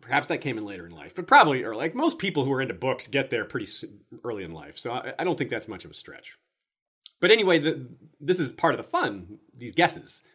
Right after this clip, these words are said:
We're playing around with so many different unknowns. It's like a fantasy history sandbox. We're all playing in together. Check out my fantasy sandcastles here. This is a big one, right? <laughs> So his,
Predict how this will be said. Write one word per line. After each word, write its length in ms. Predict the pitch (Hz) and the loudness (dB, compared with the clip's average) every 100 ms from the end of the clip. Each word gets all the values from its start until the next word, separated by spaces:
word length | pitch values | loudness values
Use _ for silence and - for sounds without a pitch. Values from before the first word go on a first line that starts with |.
| - | -8
We're 80 | |
playing 600 | 131 196 196 175 165 156 | 0 4 8 8 8 6
around 280 | 139 139 156 | 2 4 4
with 100 | 127 | 2
so 240 | - 156 170 | 0 2 2
many 240 | 160 147 | 2 0
different 320 | 127 143 127 | -2 -4 -6
unknowns. 460 | 131 127 131 117 104 | -4 -2 -2 -2 -6
It's 100 | - | -4
like 160 | 135 | -2
a 240 | 117 101 80 - | -2 -4 -6 -4
fantasy 320 | 151 170 156 | 0 2 0
history 300 | 151 147 139 | -2 -4 -8
sandbox. 800 | - - 117 95 76 73 - - - _ - | -8 -8 -8 -8 -12 -16 -16 -18 -20 _ -8
We're 80 | 113 | 0
all 100 | 139 | 0
playing 360 | 135 143 135 | 0 0 0
in 120 | 131 123 | -2 -6
together. 560 | 117 95 76 57 - _ _ _ _ _ _ _ - | -8 -10 -12 -14 -20 _ _ _ _ _ _ _ -6
Check 200 | 160 156 | 0 0
out 120 | 135 | 0
my 140 | 131 | -4
fantasy 380 | 123 127 117 113 | -4 -6 -6 -8
sandcastles 640 | - 120 110 104 87 90 | -8 -8 -8 -10 -12 -14
here. 340 | 82 92 85 82 _ | -14 -14 -14 -16 _
This 100 | 139 | -10
is 20 | |
a 40 | |
big 200 | 127 135 | -4 -2
one, 180 | 120 90 | -2 -6
right? 240 | 101 120 - - | -10 -12 -10 -6
<laughs> 340 | 131 123 110 - _ _ _ _ _ _ _ _ _ _ | -4 -4 -8 -12 _ _ _ _ _ _ _ _ _ _
So 260 | - 156 147 | 4 6 8
his, 480 | 156 127 - - | 6 2 -4 -8